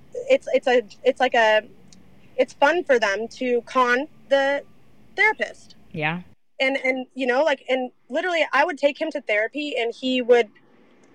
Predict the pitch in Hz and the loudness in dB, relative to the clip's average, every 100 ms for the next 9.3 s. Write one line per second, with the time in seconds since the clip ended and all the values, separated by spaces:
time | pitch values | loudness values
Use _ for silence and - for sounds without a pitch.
0 | _ 196 190 226 302 - - _ - 269 | _ -2 4 6 4 -6 -20 _ 8 8
1 | 240 220 214 247 196 185 - 214 220 220 | 8 2 0 0 0 -4 -4 -2 0 2
2 | 254 254 269 302 320 - 233 226 208 185 | 2 2 0 -2 -4 -2 -2 -2 -6 -6
3 | 190 233 226 - - - - 277 294 277 | -6 -2 -4 -4 -20 -18 0 2 2 0
4 | 262 262 240 - 214 220 220 190 202 220 | 2 2 0 -6 -4 -4 -2 -4 -4 -6
5 | 220 220 214 208 214 214 208 190 190 208 | -6 -4 -6 -4 0 0 0 -6 0 6
6 | 370 202 196 190 190 - - - _ - | 8 8 6 2 -2 -6 -18 -20 _ 4
7 | 302 349 381 330 330 359 349 262 254 285 | 6 6 4 2 0 0 2 2 2 2
8 | 311 302 294 320 269 247 254 233 294 381 | 0 -6 -6 -6 -4 -4 -4 -6 -6 -6
9 | 208 - | -12 -18